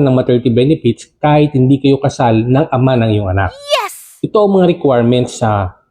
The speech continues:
Speaker 1: maternity benefits. Ayon sa S S S, dapat ay nakapaghulog ka ng at least three months within one year before the semester of expected date of delivery.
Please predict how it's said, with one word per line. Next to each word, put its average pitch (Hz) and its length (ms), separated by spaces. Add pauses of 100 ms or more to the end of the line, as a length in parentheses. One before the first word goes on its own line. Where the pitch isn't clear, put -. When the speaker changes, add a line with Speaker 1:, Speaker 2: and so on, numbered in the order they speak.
Speaker 1:
maternity 123 480
benefits. 104 880 (720)
Ayon 120 240
sa 175 160
S 202 80
S 180 80
S, 160 180 (140)
dapat 135 400
ay 131 80
nakapaghulog 127 640
ka 151 320
ng 120 80
at 123 160
least - 320
three 208 160
months 147 320
within 131 240
one 131 320
year 107 80
before 165 320
the 160 80
semester 131 480
of 110 160
expected - 560
date 131 240
of 117 160
delivery. 101 560